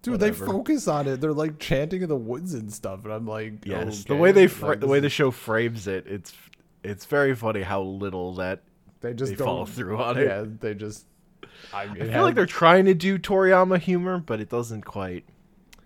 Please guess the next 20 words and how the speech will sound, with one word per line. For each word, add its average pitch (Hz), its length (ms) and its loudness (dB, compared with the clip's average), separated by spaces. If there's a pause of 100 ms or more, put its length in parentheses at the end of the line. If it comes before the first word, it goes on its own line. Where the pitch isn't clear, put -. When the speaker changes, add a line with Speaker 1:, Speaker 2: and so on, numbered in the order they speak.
(640)
Speaker 2:
come 147 120 -8
Speaker 1:
like, 143 220 0
it, 147 160 -2
Speaker 2:
together. 73 280 -12
Speaker 1:
yeah, 90 180 -4
like, 107 240 -6
it's 131 140 -6
supposed 147 360 -4
to 120 60 -6
be 113 120 -2
a 98 40 -2
bait 101 300 -4
and 98 160 -12
switch, - 440 -14
but 98 140 -10
it's - 160 -14
not 90 380 -10
punchy 90 440 -10
enough. 78 360 -14 (800)
Speaker 2:
Yeah. 87 380 -12